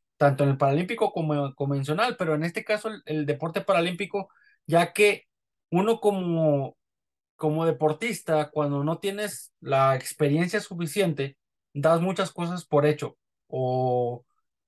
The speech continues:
eh, tratas de, de evadir ese trabajo, eh, extra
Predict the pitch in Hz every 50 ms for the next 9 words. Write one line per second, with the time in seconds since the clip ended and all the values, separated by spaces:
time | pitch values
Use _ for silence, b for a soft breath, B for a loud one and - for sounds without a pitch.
0 | _ _ - 131 131 131 131 131 131 131 131 131 131 127 135 - _ _ _ _
1 | _ - 160 170 185 185 - 196 190 185 165 156 170 160 156 151 151 147 143 139
2 | 139 135 - - - 135 139 135 131 131 131 - - 147 151 147 143 143 147 175
3 | 208 220 208 196 196 185 - 208 202 170 - 180 165 160 175 190 196 - - 202
4 | 202 196 190 175 160 143 131 - _ _ _ _ _ _ _ _ _ _ _ _
5 | - 139 143 - - 196 202 - - - - 180 170 160 165 160 139